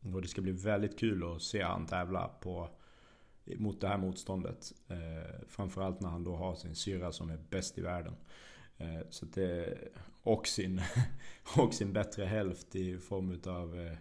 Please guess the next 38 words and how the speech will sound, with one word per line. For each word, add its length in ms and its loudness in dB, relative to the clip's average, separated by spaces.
Gabriela 420 2
Migala 480 2
som 240 -4
är, 380 -6
<laughs> 380 -20
vad, 220 -2
vad 200 -2
kommer 160 -2
hon 100 -2
nu? 140 -4
Nu 140 -4
ska 160 -4
jag 140 -2
inte 140 -6
säga 180 -6
fel 240 -4
här. 160 -8
Fyra 640 -2
på 300 -4
CrossFit 340 -6
Games. 380 -2
Eh, 260 -6
så 160 -8
att, 160 -8
eh, 180 -2
<laughs> 400 -12
de, 340 -4
de 220 2
är 100 6
ett 160 -2
starkt 480 2
gäng 300 2
där 220 -6
som 340 -8
hänger 360 -2
och 100 -8
tränar 340 -2
ihop. 360 -6